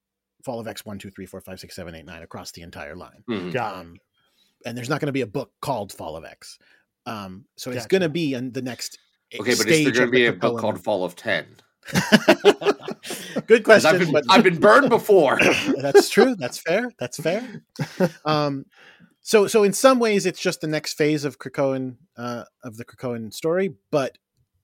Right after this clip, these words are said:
Speaker 1: it, a, a little bit different because it is, there's a reason it's happening, and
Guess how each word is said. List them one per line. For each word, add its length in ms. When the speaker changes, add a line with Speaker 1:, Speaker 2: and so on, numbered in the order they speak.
Speaker 1:
it, 160
a, 180
a 60
little 220
bit 160
different 280
because 440
it 100
is, 400
there's 180
a 60
reason 540
it's 140
happening, 480
and 180